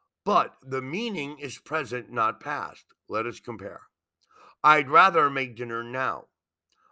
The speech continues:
I'd rather you make dinner now. I'd rather you didn't do something equals I'd prefer you not to do it. I'd rather you didn't tell anyone what I said.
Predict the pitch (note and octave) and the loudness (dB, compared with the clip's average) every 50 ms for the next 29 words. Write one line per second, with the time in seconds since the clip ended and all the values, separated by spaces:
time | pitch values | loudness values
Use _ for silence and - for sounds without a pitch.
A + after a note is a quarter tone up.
0 | _ _ _ - A#2 A#2 A#2 A2+ B2+ C3 B2+ A#2+ G#2 G#2+ G2 F#2+ G2 G#2 C#3+ A3 | _ _ _ -4 -4 -2 -2 0 2 2 2 2 0 -2 -6 -6 -8 -8 -6 -4
1 | C4 C4+ A#3+ D#3+ A2 G2 - _ - G2+ F#2 F2 F2 E2+ E2+ E2 - - _ _ | -4 -4 -4 -6 -6 -8 -8 _ -12 -10 -10 -10 -12 -14 -16 -18 -20 -20 _ _
2 | _ _ _ _ _ _ _ _ _ _ _ _ _ _ _ _ _ _ _ _ | _ _ _ _ _ _ _ _ _ _ _ _ _ _ _ _ _ _ _ _
3 | - - - - _ _ _ D3 E3 G3+ B3 C4 A3 G#3 F3+ D#3+ D3+ D3 D3 D3+ | -20 -20 -20 -20 _ _ _ 6 8 10 10 8 6 6 6 6 6 4 2 0
4 | D3+ C#3 C3+ C3+ B2+ A2+ G2 - D#3 D3+ C#3+ C#3 B2+ B2 A2+ D3 G3+ A#3+ A#3 G3 | -2 -2 -6 -8 -10 -10 -10 -10 -8 -8 -8 -8 -10 -10 -10 -8 -8 -8 -8 -6
5 | - B2+ G#2+ G2 - - A3 - C3 - F#3+ A#3+ A3+ - D3 A2+ G2 G2+ A2+ A#2 | -6 -6 -6 -4 -4 -6 -8 -8 -8 -8 -8 -8 -8 -6 -6 -4 -4 -4 -4 -6
6 | - _ - - _ _ - B2 B2 B2 B2+ C#3+ C3 - C3 C3 A#2 A#2 B2+ C3 | -10 _ -20 -20 _ _ -2 -2 0 0 -2 -4 -6 -4 -2 0 2 2 2 0
7 | - _ - C3 C3 C3 C3 B2+ A#2+ A2 F2+ D#2+ F#2+ - _ _ - - B2+ B2 | -4 _ -14 -10 -8 -8 -6 -2 0 0 0 0 -2 -8 _ _ -16 -16 -12 -8
8 | D3+ G3+ A3+ G3+ C3 - - - - _ _ _ _ _ _ _ _ _ _ _ | -4 -4 -4 -4 -4 -6 -10 -14 -20 _ _ _ _ _ _ _ _ _ _ _
9 | _ _ _ _ _ _ _ _ - - _ - D3+ D#3 D3+ C#3 D#3 F3+ G#3 A3+ | _ _ _ _ _ _ _ _ -20 -6 _ 2 2 4 4 4 4 4 4 2
10 | A3+ A3+ G3+ E3 C#3+ B2+ A#2+ D3+ E3+ G3 G3+ F#3+ - D#3+ D3+ C3+ B2+ C#3+ D#3 E3 | 0 -2 -4 -6 -6 -6 -8 -8 -8 -8 -10 -4 -2 -2 -2 -2 -4 -6 -6 -6
11 | D3+ C3 A2+ A2 A2+ A#2 A2+ A2 G#2 G2 G#2 G2 - - D3 C3+ - - | -6 -4 -4 -2 -2 0 0 0 0 -2 -4 -4 -4 -4 -2 -2 -4 -6